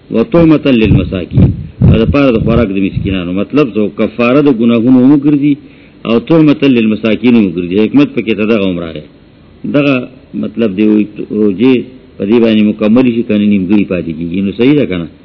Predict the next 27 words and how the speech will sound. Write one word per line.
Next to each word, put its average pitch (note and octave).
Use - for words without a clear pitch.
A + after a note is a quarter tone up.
روزه A#2+
کې D3
غلطي A2+
شوې G2+
ده، F2+
د -
خولې C3+
نه C3
څه A2
وختلي F#2+
دي، E2+
په -
غوږو C#3
څه -
اورېدلي F2
دي، D#2
د -
هغې A#2
کفاره A2
هم C3+
وګرځي، D3
د -
غریب G#2+
په G#2
لاس F#2+
حال F#2+
هم A#2